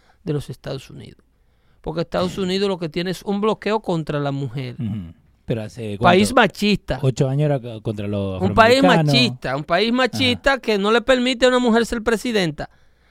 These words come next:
Speaker 1: No le permite a una mafiosa como usted, señora, ser presidenta.
Speaker 2: <laughs>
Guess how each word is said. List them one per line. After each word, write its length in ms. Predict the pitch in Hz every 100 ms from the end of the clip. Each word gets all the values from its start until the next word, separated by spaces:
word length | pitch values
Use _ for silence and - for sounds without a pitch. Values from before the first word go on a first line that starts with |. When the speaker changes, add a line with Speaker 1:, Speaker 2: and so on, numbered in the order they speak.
| _ -
Speaker 1:
No 120 | 208
le 100 | 262
permite 380 | 320 320 339 349
a 20 |
una 140 | 359
mafiosa 640 | 370 294 - 330 381 320 285
como 220 | 269 254
usted, 240 | - 285
señora, 420 | 226 233 240 220 190
ser 160 | -
presidenta. 720 | 214 175 190 165 - - 220 -
Speaker 2:
<laughs> 180 | 185